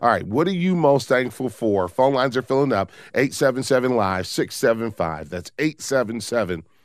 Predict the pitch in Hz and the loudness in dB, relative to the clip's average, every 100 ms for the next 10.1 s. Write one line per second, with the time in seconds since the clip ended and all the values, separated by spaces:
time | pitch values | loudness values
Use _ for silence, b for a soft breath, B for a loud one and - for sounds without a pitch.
0 | _ _ _ _ 123 117 110 123 113 107 | _ _ _ _ 2 2 2 2 2 0
1 | 87 107 117 123 - 101 - 123 117 123 | -2 -2 -2 -2 -2 -2 0 2 2 -2
2 | 107 87 85 90 110 151 170 180 165 151 | 0 0 -2 -2 -2 0 0 0 2 2
3 | 143 135 117 104 104 98 95 95 B B | 2 0 0 -4 -8 -4 -4 -6 B B
4 | B 92 92 90 117 123 143 127 127 120 | B -6 -4 -2 -2 -2 0 0 2 2
5 | 123 117 120 110 - 98 95 104 98 98 | 2 0 -2 -4 -6 -2 0 0 -2 0
6 | 90 85 90 90 90 101 101 117 110 151 | 0 -2 -4 -2 0 0 4 2 2 -2
7 | 143 - 107 95 87 90 b b b 85 | -2 -4 -4 -4 -6 -10 b b b -6
8 | 87 104 104 - 98 101 101 98 - 95 | 2 2 2 -2 -6 -4 -2 -2 -2 0
9 | 92 92 92 - 110 107 87 78 78 98 | 2 0 -4 -8 -4 -2 -2 -4 -8 -8
10 | 135 | -10